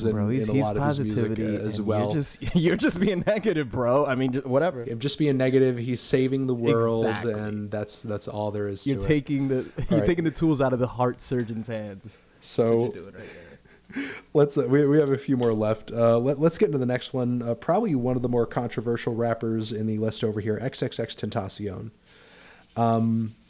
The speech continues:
Speaker 2: X X X Tentacion, I don't, we've never even had a conversation or even a minor back and forth online about him, so I really have no idea what, what your take on him or his music is at all.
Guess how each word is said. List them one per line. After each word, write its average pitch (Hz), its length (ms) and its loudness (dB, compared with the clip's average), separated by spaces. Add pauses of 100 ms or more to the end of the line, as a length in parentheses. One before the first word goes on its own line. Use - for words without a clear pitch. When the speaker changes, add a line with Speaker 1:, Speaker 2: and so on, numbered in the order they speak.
(1000)
Speaker 2:
X - 200 0
X 220 140 0
X 214 140 -2
Tentacion, 180 640 -2
I 117 140 -4
don't, 214 180 -2
we've 208 160 -2
never 277 280 0
even 196 220 0
had 151 200 -2
a 139 60 0
conversation 139 720 -4
or 127 60 -2
even 127 240 -2
a 110 60 0
minor 113 480 0
back 113 320 -2
and 113 140 -4
forth 110 320 -6
online 107 480 -6
about 98 280 -4
him, 98 380 -6
so 98 260 -6
I 120 180 -2
really 151 340 2
have 120 180 -2
no 110 160 0
idea 104 360 -2
what, 104 220 -6
what 104 300 -8
your 98 400 -6 (480)
take 117 220 -2
on 104 140 -2
him 113 380 -2
or 101 40 -2
his 101 200 -2
music 104 500 -4
is 101 260 -6
at 95 100 -6
all. 101 200 -6